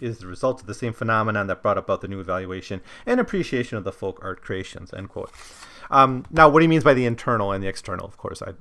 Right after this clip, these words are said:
is double consciousness, is, is the internal, um, wall. So he's actually talking about the Du Bois's dream here of, of transcending the veil through, through art and through, through creativity.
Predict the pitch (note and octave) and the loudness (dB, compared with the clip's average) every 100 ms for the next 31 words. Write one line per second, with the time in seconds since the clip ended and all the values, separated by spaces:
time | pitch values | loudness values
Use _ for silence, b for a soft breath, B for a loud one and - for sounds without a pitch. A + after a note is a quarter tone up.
0 | - G#2 F2 - F#2+ - B2 A#2+ A#2 - | -18 -16 -12 -10 -10 -4 -2 -2 -4 -6
1 | A2+ - - - - G2 - - - - | -4 -6 -12 -20 -20 -18 -18 -18 -18 -18
2 | - - A2 G2 F#2 A2 G2+ G#2+ - B | -18 -14 -10 -10 -4 -4 -2 -6 -12 B
3 | B B B - F#2 F#2 F2+ F2 - F#2+ | B B B -18 -14 -12 -12 -14 -12 -6
4 | G2+ G3+ G3+ G#3 F#3+ C#4 F#3 D#3 D3 B2 | -4 0 2 4 2 0 6 6 6 2
5 | A#2 A2+ G#2 - - - A#2 A#2 G#2+ F#2+ | 2 -2 -4 -10 -10 -6 0 0 0 -4
6 | - E3 A3 G#2+ F2 F2+ F#2 F2+ - G2 | -2 0 0 -2 -8 -8 -8 -10 -12 -14
7 | - F#2+ F2 F#2 F#2 F2 E2 B B B | -12 -12 -10 -12 -10 -12 -12 B B B
8 | B B - G2+ G#2 G2 F#2+ - G2 F2+ | B B -8 -6 -4 -4 -6 -12 -12 -12
9 | E2+ _ _ _ G#2 - A3 - - - | -16 _ _ _ -8 2 4 2 -6 -14
10 | A2+ G#2 G#2 F2+ _ - G2 - G2+ E2 | -12 -12 -14 -16 _ -14 -10 -8 -10 -10
11 | A#2+ F#2 E2+ | -12 -12 -14